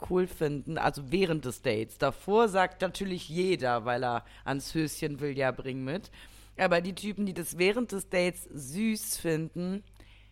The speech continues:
schwierig. Also, die dann so sagen, „Oh, das war so toll mit deinem Hund und dir.“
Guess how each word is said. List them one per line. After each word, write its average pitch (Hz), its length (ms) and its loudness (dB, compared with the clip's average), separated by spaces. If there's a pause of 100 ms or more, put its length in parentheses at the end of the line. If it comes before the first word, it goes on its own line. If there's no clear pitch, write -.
(200)
schwierig. 185 920 2 (360)
Also, 170 640 8 (540)
die 185 80 0
dann 185 220 8
so 160 100 -10
sagen, 190 400 -2
„Oh, 220 540 8
das 208 220 -8
war 214 160 2
so 196 300 -2
toll 220 1080 8
mit 175 220 -4
deinem 160 320 2
Hund 170 340 -4
und 151 220 -8
dir.“ 165 260 0